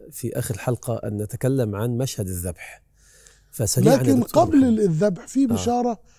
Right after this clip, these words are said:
Speaker 2: حدثت لهاجر.
Speaker 1: آه.
Speaker 2: كان ألمح عليها الدكتور حاتم،
Speaker 1: آه.
Speaker 2: إنه الذي، وأنت تسأل عن عواطف الأبوة،
Speaker 1: أيوة.
Speaker 2: الذي ثبت قلب إبراهيم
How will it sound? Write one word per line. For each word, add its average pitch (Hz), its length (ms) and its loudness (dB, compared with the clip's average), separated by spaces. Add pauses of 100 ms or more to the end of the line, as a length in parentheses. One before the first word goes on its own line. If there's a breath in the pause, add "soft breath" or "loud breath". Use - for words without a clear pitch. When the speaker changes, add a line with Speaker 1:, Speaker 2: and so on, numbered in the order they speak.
(100)
Speaker 2:
حدثت 226 500 0
لهاجر. 190 420 2 (340)
Speaker 1:
آه. 98 240 -6 (480)
Speaker 2:
كان 165 140 -12
ألمح 208 300 0
عليها 220 160 2
الدكتور 180 340 -2
حاتم، 233 380 -6 (140)
Speaker 1:
آه. 95 220 -4 (120)
Speaker 2:
إنه 202 260 0
الذي، 254 440 2
وأنت 214 240 0
تسأل 220 340 -4
عن 190 200 -2
عواطف 208 460 2
الأبوة، 208 540 -2
Speaker 1:
أيوة. 120 360 -2 (460 soft breath)
Speaker 2:
الذي 247 480 6 (120)
ثبت 294 480 6
قلب 262 340 2
إبراهيم 247 720 6